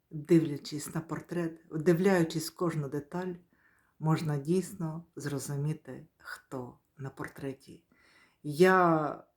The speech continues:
дуже вражена, приємно вражена і щиро вдячна пану Володимиру за таку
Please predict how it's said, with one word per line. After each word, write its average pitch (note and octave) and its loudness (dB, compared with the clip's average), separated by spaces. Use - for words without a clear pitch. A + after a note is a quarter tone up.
дуже F3+ 6
вражена, E3 4
приємно D#3+ 0
вражена D3+ -2
і C3+ -2
щиро F#3 -2
вдячна B2 -8
пану C3+ -6
Володимиру C3+ -6
за D3 2
таку F3+ 0